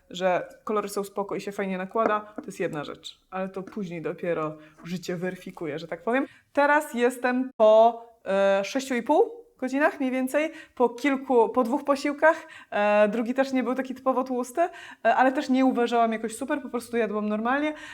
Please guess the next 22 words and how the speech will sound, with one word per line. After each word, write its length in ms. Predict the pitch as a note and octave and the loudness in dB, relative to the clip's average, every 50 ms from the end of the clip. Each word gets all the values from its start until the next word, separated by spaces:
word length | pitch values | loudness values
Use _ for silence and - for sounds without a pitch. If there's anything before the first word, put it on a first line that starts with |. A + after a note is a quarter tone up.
| - - | -6 0
e, 540 | G#3+ A3 A3 A3 A3 A3 A3 A3 A3+ A3+ A#3 - | 2 4 6 8 8 10 10 10 8 8 6 2
i 200 | C#4 C#4+ C#4+ C#4+ | 0 -2 -2 -2
po 160 | C#4 C#4 C4 | 0 0 2
już, 300 | B3 B3 B3+ - - - | 2 0 -2 -4 -8 -4
no, 340 | A3 A#3+ B3 B3 B3 B3 B3+ | 0 2 2 4 4 2 2
kilku 600 | B3+ C4 G#3+ G#3+ - - G#3 G3+ G3 G3 G3 G3 | 2 -2 -2 -2 -2 0 2 2 2 2 0 -2
napojach, 420 | G3+ G3 - F#3+ D#3+ F3 E3+ - | -4 -2 -2 -2 -2 -2 -4 -8
nie 120 | G3 F3+ | -10 -10
wiem, 220 | F3 F#3 F3+ F3+ F#3+ | -10 -10 -12 -12 -14
trzech, 240 | - - G3+ F#3+ - | -10 -8 -8 -8 -8
czterech, 460 | - - - F3+ E3 D#3 - - - | -12 -6 -4 -4 -4 -4 -6 -8 -12
coś 200 | - G3 - - | -18 -20 -20 -12
koło 200 | _ F3 E3+ F3+ | _ -10 -8 -8
tego, 240 | - F3+ E3 E3+ F3 | -8 -8 -8 -8 -8
nie 100 | F3 D#3+ | -8 -8
wiem, 180 | F3 F#3 G3+ | -6 -4 -2
nie 80 | A3 A#3 | 0 0
liczę 220 | A3+ G#3+ A3 G#3 | -2 -2 -4 -8
sobie 260 | G3 - G3+ F3+ G3 | -8 -8 -8 -8 -8
picia, 320 | F#3+ - F#3 E3+ - E3+ - - | -8 -8 -10 -10 -10 -12 -12 -12
o 60 | F3 | -10
tak, 200 | - D#3 D3+ D#3 | -8 -8 -8 -8